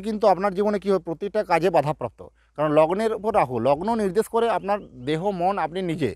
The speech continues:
শরীর, সেখানে রাহুর অবস্থান। সেই, সেই অবস্থানটা কিন্তু কখনোই কিন্তু ভালো নয়। সেটা হচ্ছে কী করবে, আপনার বিভিন্ন ক্ষেত্রে প্রতিটা কাজে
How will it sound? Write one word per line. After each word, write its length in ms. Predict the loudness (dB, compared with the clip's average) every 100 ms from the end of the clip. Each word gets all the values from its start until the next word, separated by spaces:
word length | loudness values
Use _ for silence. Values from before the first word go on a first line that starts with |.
| -8 _ 0
শরীর, 220 | 2 0 -6 _ _
সেখানে 240 | -4 0 4
রাহুর 260 | 4 4 2
অবস্থান। 300 | 0 -4 -12 -16 _ _ -2
সেই, 120 | -2 -4 -6
সেই 140 | 0 2
অবস্থানটা 360 | 2 0 -4 -4 -6
কিন্তু 140 | -2 -2
কখনোই 280 | 0 -2 -4
কিন্তু 140 | -4 -2 2
ভালো 140 | 2 2
নয়। 100 | 0
সেটা 140 | -2 -6
হচ্ছে 160 | -6 -12
কী 80 | -10 -6
করবে, 200 | -2 -2 -4 -14 -20 -2
আপনার 180 | 2 4 4
বিভিন্ন 240 | 2 0 -2
ক্ষেত্রে 220 | -4 -6 -6
প্রতিটা 260 | -4 -2 -2
কাজে 140 | 0